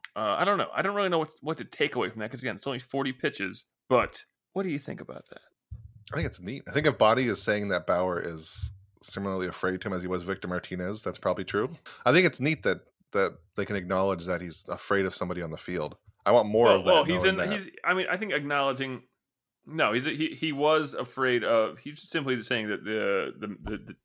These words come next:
Speaker 1: mix in pitches is similar to how he pitched the, what, when, and, and when Bauer kid was coming up, this was when Martinez was still very good. I mean, just very, very good. I think that was one of those years where he hit, like, three thirty-one or something like that. But, um, yeah, I don't know. I, it's seeing a guy own another guy who's,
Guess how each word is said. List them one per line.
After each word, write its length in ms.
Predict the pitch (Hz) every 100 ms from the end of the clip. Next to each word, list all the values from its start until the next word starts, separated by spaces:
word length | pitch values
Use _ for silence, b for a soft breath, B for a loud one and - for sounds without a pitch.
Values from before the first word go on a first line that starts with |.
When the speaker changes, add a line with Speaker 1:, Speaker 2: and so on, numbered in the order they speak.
| _ _
Speaker 1:
mix 460 | 113 120 151 - -
in 160 | 117
pitches 340 | 110 110 110 101
is 200 | 95 -
similar 240 | 120 107
to 360 | 101 104 101 98 _ _ _
how 120 | 104
he 60 |
pitched 320 | 95 98 - -
the, 320 | 80 58 57 _ _ -
what, 220 | 254 -
when, 300 | 185 185 160 - -
and, 180 | 196 196
and 160 | 233 233
when 160 | 269
Bauer 260 | 175 151 117
kid 120 | -
was 140 | 104
coming 320 | - 123 98 113
up, 140 | -
this 180 | 123 -
was 160 | 104 104
when 280 | 98 101
Martinez 420 | - 98 - 95 -
was 100 | -
still 160 | 107 90
very 320 | - 92 95
good. 300 | 85 90 85 - -
I 120 | -
mean, 120 | 92 92
just 180 | 92
very, 300 | - 135 98
very 300 | 92 110 92
good. 100 | 92
I 60 | 98
think 140 | 135
that 140 | 131 113
was 100 | 110
one 220 | 107 113
of 80 | 110
those 100 | 101
years 160 | 101 98
where 100 | 82
he 60 |
hit, 80 | 101
like, 140 | 82 -
three 160 | 113
thirty-one 520 | 110 107 107 98 92 78
or 40 |
something 280 | - 85 69
like 120 | 82 -
that. 160 | 87 - _ _
But, 240 | - 110 - _ _ -
um, 420 | 110 107 107 104 _ _ _
yeah, 160 | 202 185
I 20 |
don't 100 | 170
know. 60 |
I, 220 | 120 127 156
it's 440 | 180 - - 156
seeing 240 | - 208
a 60 | 196
guy 400 | 147 147 139 139
own 280 | 127 131 139
another 260 | 123 123 117
guy 360 | 113 120 123
who's, 340 | 123 131 135